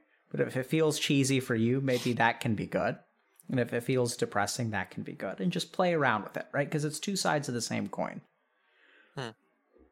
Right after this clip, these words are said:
Speaker 2: I don't think cheesy's necessarily a bad thing.
Speaker 1: Okay. So try that. It's gonna be really, really hard. Okay? Like, this is like a, you know, uh,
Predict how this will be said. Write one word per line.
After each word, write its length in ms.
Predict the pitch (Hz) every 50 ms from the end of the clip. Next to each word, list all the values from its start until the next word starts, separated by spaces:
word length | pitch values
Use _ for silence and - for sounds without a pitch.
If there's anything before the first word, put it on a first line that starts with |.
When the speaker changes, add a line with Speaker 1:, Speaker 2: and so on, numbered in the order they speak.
| _ _ _ - -
Speaker 2:
I 40 | 190
don't 100 | 208 190
think 120 | 147 120 -
cheesy's 500 | - 113 101 107 104 98 - - - - _ _ _ _ _ _ _ _ _ _ _ _ _ _ _ _ _ _ _ _ _ _ _ -
necessarily 440 | - 107 - 117 120 110 104 101 101
a 40 | 101
bad 200 | 107 104 104 -
thing. 140 | 120 117 117 _ _ _ _ _ _ _ _ -
Speaker 1:
Okay. 240 | 180 - - 220 - - _ _ _ _ _ _ _ _ _ _ _ _ _ _ _ _ _ _ _ _ _ _ _ - - _ _
So 160 | - - 160
try 240 | 156 - 170 170 165
that. 180 | 160 127 - -
It's 160 | 190 - -
gonna 220 | - 240 233 220
be 180 | 196 - 196 185
really, 720 | 156 123 110 110 110 110 120 143 156 160 160 151 151 143 127
really 580 | 110 104 104 104 101 110 120 123 120 110 104 98
hard. 400 | 85 - 90 - - - - - - _ _ _ _ _ _ _ _ _ _ _ _ _ _ _ _ _ _ _ _ _ _ _ _ -
Okay? 360 | 113 110 - 95 113 139 160 - _ -
Like, 180 | 120 117 110
this 200 | - 135 123 - -
is 140 | 120 - -
like 240 | 123 120 117 -
a, 360 | 120 110 104 101 98 98 92 - - _ _ _ _ _ _ _ _
you 120 | - - 101
know, 220 | 98 - - - - _ _ _ _ _ _ _ _ _ _ _ _ _ _ _ _ _ _ _ _ _ _ _ _ _ _ _ _ _ _ _ _ _ _ _ _ _ _ _ _ _ _ _ _ -
uh, 180 | - 104 98 98